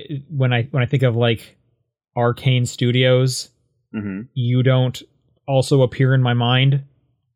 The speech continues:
Speaker 2: That's fair.
Speaker 1: <laughs> So, so, like, I'm, what, what grabbed you about Deathloop?
Speaker 2: Uh, the sixties retro style of all the trailers. The trailers seemed interesting, person-, uh, like, full of personality. That's kinda what got me in
Speaker 1: Okay.
Speaker 2: it.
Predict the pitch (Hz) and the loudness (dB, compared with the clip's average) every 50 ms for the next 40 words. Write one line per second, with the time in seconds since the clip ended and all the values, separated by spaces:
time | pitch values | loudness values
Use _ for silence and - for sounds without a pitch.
0 | _ _ _ _ _ - - - - 98 110 - - 104 92 92 110 131 139 - | _ _ _ _ _ -20 -18 -10 -6 -6 -6 -4 -6 -6 -4 -4 -4 -4 -6 -10
1 | - 117 - _ _ _ _ _ 143 139 135 - - 160 156 147 143 139 135 156 | -12 -12 -12 _ _ _ _ _ -20 -20 -16 -2 2 4 4 6 4 4 2 2
2 | 143 151 147 135 - - 170 139 135 147 143 143 143 - 165 135 131 135 131 117 | 2 2 2 2 2 0 2 4 4 4 4 2 -2 -4 0 2 2 2 2 2
3 | 135 127 123 123 120 110 113 120 120 113 117 110 113 110 - - 131 - 117 110 | 2 2 2 2 0 0 -2 -2 -2 0 -2 -2 -4 -4 -8 -10 -6 -4 -4 -4
4 | - - 113 110 107 107 107 - _ _ _ _ _ _ _ _ _ _ _ _ | -4 -4 -4 -4 -4 -4 -8 -14 _ _ _ _ _ _ _ _ _ _ _ _
5 | _ - _ - 139 143 147 151 151 151 151 151 147 139 131 131 139 139 139 139 | _ -16 _ -2 0 2 2 2 2 2 0 -2 -4 -8 -6 -2 0 2 2 2
6 | 135 131 139 _ 214 - - - 147 127 139 147 131 123 127 123 - 135 120 - | 0 -2 -8 _ -4 -4 -2 -2 -2 -4 -4 -6 -2 -2 -4 -2 -2 -4 -4 -2
7 | - 110 101 98 95 _ _ _ _ _ _ _ _ _ - 107 110 104 110 107 | -4 -4 -4 -4 -8 _ _ _ _ _ _ _ _ _ -8 -8 -6 -4 -4 -4
8 | 107 104 101 - 110 104 104 101 95 - - - - 104 120 117 113 113 104 - | -4 -6 -8 -6 -6 -6 -6 -6 -6 -8 -10 -10 -12 -8 -6 -4 -4 -2 -4 -4
9 | 120 110 104 104 98 104 - - 110 107 107 104 98 - - - - _ _ _ | -4 -4 -6 -6 -8 -8 -10 -8 -6 -6 -6 -8 -10 -14 -20 -20 -20 _ _ _
10 | - - 107 104 - 117 104 98 90 92 95 95 95 95 _ 110 101 - 110 101 | -14 -12 -10 -8 -8 -8 -8 -8 -8 -10 -10 -12 -14 -14 _ -12 -10 -8 -10 -10
11 | - 104 87 90 98 98 104 107 110 _ _ _ _ _ _ _ - - 101 98 | -10 -12 -12 -10 -10 -10 -10 -12 -12 _ _ _ _ _ _ _ -20 -16 -14 -14
12 | 98 87 98 92 87 - - - 156 170 | -10 -8 -8 -6 -4 -4 -4 -2 -4 -4